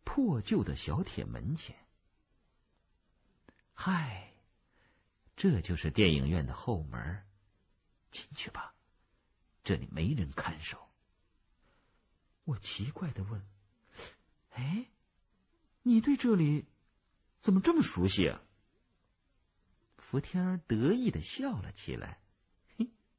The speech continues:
你上课睡觉的时候啊，我经常到这里来看电影，所以呀，对这里的一切都很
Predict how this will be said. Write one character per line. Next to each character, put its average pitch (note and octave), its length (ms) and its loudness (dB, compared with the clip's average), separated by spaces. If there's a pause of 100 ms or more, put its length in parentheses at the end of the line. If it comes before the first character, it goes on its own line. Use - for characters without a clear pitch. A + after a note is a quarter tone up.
(1080)
你 G#2+ 220 0
上 C3 320 -4
课 A#2+ 180 -4
睡 A#2+ 300 0
觉 F3 200 0
的 G#2 120 -2
时 - 260 -6
候 D2+ 160 -6
啊， C2 300 -10 (500)
我 D#2+ 180 0
经 A3 460 -2
常 D3 300 -4
到 A#2+ 160 -6
这 F#2 140 -2
里 C#2+ 120 0
来 C2 140 -2
看 C2 320 -8
电 C2 280 -4
影， B1 160 -14 (600)
所 G#2 200 2
以 E2 140 2
呀， D#2 220 0 (260)
对 F2+ 160 4
这 G2+ 140 4
里 E2 100 4
的 D#2 80 -2
一 D#2+ 260 0
切 - 280 0 (480)
都 E3 320 0
很 - 200 -2